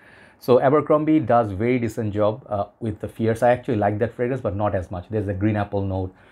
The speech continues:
So it's got this fruitiness. For me, it's a little bit fresh, kind of like the blue vibe, not like the color of the bottle. It's not a dark fragrance.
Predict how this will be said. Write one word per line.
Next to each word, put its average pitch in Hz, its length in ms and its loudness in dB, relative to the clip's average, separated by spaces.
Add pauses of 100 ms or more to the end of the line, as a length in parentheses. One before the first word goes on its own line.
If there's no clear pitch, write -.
(160)
So 147 100 -2
it's 143 100 -2
got 143 200 0
this 139 120 -4
fruitiness. 139 640 -2 (500)
For 117 180 0
me, 151 340 -2
it's 123 240 -6
a 131 40 0
little 131 140 0
bit 131 140 -4
fresh, - 560 0 (160)
kind 107 160 -6
of 101 80 -8
like 107 80 -6
the 95 80 -4
blue 104 260 -2
vibe, 110 280 2 (340)
not 110 160 -4
like 107 140 0
the 104 60 -4
color 104 220 2
of 98 60 -2
the 101 80 0
bottle. 98 300 -2
It's 101 120 -6
not 117 160 -2
a 104 60 -2
dark 95 340 -2
fragrance. 98 440 -6